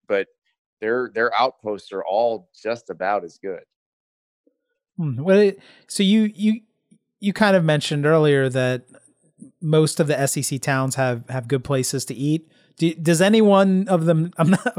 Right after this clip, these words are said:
Speaker 2: I guess I'm trying to get you to throw somebody under the bus here, but which one has the worst food in your
Speaker 1: There isn't
Speaker 2: experience?
Speaker 1: a, there, there isn't one with the worst food. There, you can find great stuff everywhere.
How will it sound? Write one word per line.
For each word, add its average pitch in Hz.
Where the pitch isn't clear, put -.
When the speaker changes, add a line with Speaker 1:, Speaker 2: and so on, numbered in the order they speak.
Speaker 2:
I 180
guess 175
I'm 151
trying 139
to 135
get 123
you 113
to 107
throw 127
somebody 123
under 120
the 113
bus 113
here, 135
but 135
which 190
one 202
has 151
the 131
worst 131
food 120
in 131
your 123
Speaker 1:
There 214
isn't 127
Speaker 2:
experience? -
Speaker 1:
a, -
there, 196
there 190
isn't 233
one 143
with 117
the 113
worst 98
food. 127
There, 160
you 170
can 233
find 156
great 139
stuff 120
everywhere. 147